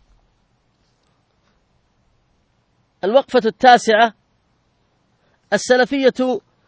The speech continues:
والرد على المخالف. تقر-، تقدم إخواني أن المسائل ليست على درجة واحدة.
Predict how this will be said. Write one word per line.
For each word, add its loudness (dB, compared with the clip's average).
والرد 2
على 6
المخالف. -2
تقر-، 4
تقدم 4
إخواني 4
أن 6
المسائل 6
ليست -2
على 2
درجة 2
واحدة. -2